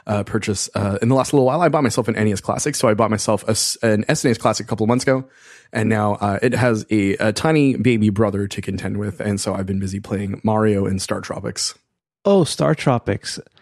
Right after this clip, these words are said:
Speaker 2: I was always fascinated by that game. And I never really played that much of it. A friend of mine rented it for the weekend, and we played with it, and it was fun.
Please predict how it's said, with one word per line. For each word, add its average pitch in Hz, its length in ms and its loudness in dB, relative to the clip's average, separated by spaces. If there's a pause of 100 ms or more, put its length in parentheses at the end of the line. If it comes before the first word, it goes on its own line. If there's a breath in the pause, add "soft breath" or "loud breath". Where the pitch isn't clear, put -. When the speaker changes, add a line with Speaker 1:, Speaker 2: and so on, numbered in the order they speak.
(420 soft breath)
Speaker 2:
I 185 420 2 (300)
was 131 180 4
always 131 360 2
fascinated 98 640 -2
by 90 160 0
that 85 200 -4
game. 82 380 -6 (240)
And 95 300 -2
I 110 180 -2
never 175 280 4
really 196 540 2
played 180 300 2
that 165 180 2
much 160 220 0
of 175 80 2
it. 175 100 4
A 139 60 2
friend 143 200 2
of 143 40 2
mine 139 160 2
rented 131 300 2
it 127 100 0
for 135 100 -2
the 123 100 4
weekend, 123 380 2
and 107 80 2
we 104 80 2
played 104 240 -2
with 104 140 -2
it, 107 100 2
and - 80 -4
it 104 60 -2
was 95 160 0
fun. 107 320 0